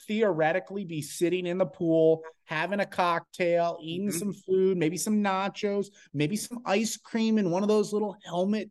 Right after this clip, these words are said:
Speaker 1: cups, and, and watching the D-backs play some
Speaker 2: Yeah,
Speaker 1: baseball.
Speaker 2: yeah, talk to me, baby. Talk to me.
Speaker 1: There
Speaker 2: What else? Maybe
Speaker 1: is
Speaker 2: a churro.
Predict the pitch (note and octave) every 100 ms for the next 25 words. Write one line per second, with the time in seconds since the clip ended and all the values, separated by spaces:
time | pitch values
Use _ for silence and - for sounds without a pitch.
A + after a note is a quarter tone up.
0 | _ - G3 G#3 - - - - - -
1 | D3 D#3 D#3+ E3 E3 D#3+ _ F3+ E3+ D#3
2 | F3 G#3+ A3 G#3 E3 F3 F#3+ F#3 E3+ -
3 | - F#3 F3 D3+ D#3+ C#3 D#3 E3 - C#3
4 | E3 D#3+ D#3+ D#3+ A#2+ G#2+ A#2 A#2 - D#3+
5 | F#3 - G#2+ F#2+ _ _ _ _ D3 F#3+
6 | A3+ A3 G3 F#3 - - F#3 F3+ F3+ G3